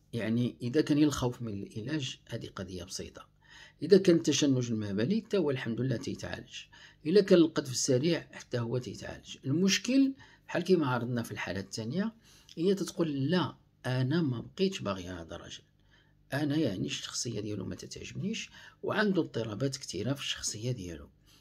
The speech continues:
إذن ما يمكنليش نستمر في الحياة ديالي، ما بقيتش باغية ن-، ن-، نعيش معاه، ولا يكلف الله نفسا إلا وسعها، وما نخليش يدخل بيا تمامًا."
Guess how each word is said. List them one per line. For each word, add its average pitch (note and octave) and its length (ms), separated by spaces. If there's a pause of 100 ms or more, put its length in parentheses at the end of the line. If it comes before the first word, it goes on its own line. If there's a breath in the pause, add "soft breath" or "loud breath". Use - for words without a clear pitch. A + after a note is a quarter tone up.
(200 soft breath)
إذن D3 240
ما C3 60
يمكنليش B2 420
نستمر G#2+ 440
في - 80
الحياة G2+ 360
ديالي، A2+ 440 (360 loud breath)
ما C3 120
بقيتش C#3 340
باغية G2+ 500
ن-، G2 400
ن-، A#2+ 60
نعيش G#2 300
معاه، A2+ 360 (340 loud breath)
ولا E3+ 180
يكلف C3 460
الله G#2 220
نفسا - 240
إلا F#2 340
وسعها، A#2 600 (240 loud breath)
وما E3+ 240
نخليش B2+ 640
يدخل C3 320
بيا B2+ 280
تمامًا." A2 540